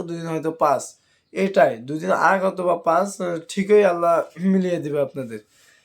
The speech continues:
আম, আল্লাহর উপরে ভরসা রাখুন এবং কা-, কারো প্রতি কারো হিংসা থাকা যাবে না, কোনো কিছু থাকা যাবে না।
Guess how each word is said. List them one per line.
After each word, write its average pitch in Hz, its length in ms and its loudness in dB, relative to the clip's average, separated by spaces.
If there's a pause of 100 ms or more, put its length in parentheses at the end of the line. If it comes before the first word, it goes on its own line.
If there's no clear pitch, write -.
(140)
আম, 131 320 -4 (500)
আল্লাহর 175 300 2
উপরে 180 160 -4
ভরসা 156 380 0
রাখুন 175 440 0
এবং 180 240 -2 (100)
কা-, 175 400 0 (100)
কারো 180 360 2
প্রতি 185 480 -4 (540)
কারো 165 260 0
হিংসা 165 360 -4
থাকা 170 280 0
যাবে 175 180 -2
না, 180 100 -2
কোনো 180 260 -6
কিছু 165 200 -8
থাকা 165 280 -2
যাবে 160 200 -2
না। 170 120 -2